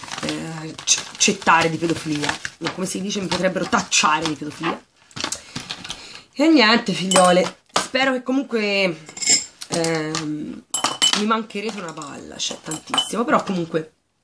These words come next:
allora, abbiamo deciso di partire i primi di gennaio, così facciamo Natale, tanto l'ultimo dell'anno si sta a casa,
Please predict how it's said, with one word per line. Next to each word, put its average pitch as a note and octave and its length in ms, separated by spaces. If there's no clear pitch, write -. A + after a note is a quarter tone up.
allora, F3+ 220
abbiamo F3+ 240
deciso A#3 300
di A3 80
partire F#3+ 380
i - 20
primi E3 200
di E3 100
gennaio, C#4 500
così F#3+ 160
facciamo D#3+ 400
Natale, E3+ 640
tanto F3 240
l'ultimo E3 280
dell'anno E3 220
si - 120
sta - 160
a A3 40
casa, - 640